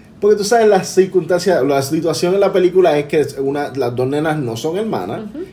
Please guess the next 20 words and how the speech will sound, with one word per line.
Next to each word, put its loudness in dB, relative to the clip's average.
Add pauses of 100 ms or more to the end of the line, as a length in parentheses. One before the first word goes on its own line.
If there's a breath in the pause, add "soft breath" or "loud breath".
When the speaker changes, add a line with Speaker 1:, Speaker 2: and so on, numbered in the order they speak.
(100)
Speaker 1:
que -4
una -4
es -4
bien, -4
tiene -6
dinero -4
y -6
qué -6
sé -8
yo, -4
y -2
la -4
otra -6
vive -4
en -10
un -10 (120)
Speaker 2:
Orfanato. -16 (240)
Speaker 1:
es, -14
eh, -8
yes, -14